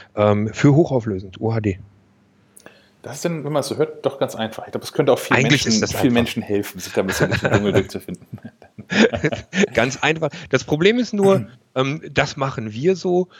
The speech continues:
Speaker 1: und jeder andere Hersteller hat wieder eine komplett andere Art, ähm, wie sich diese Ziffern und Buchstaben zusammensetzen.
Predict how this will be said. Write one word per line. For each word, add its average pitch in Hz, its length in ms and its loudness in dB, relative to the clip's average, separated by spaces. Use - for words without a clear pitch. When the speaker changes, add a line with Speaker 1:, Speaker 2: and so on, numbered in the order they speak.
Speaker 1:
und 101 200 -16
jeder 123 400 4
andere 120 280 0
Hersteller 107 420 2
hat 107 160 2
wieder 104 160 4
eine 104 200 2
komplett - 680 0
andere 113 360 4
Art, 104 380 2
ähm, 104 320 2
wie 107 160 0
sich 107 200 -4
diese 104 260 2
Ziffern 107 360 2
und 101 120 0
Buchstaben 98 400 0
zusammensetzen. 101 680 4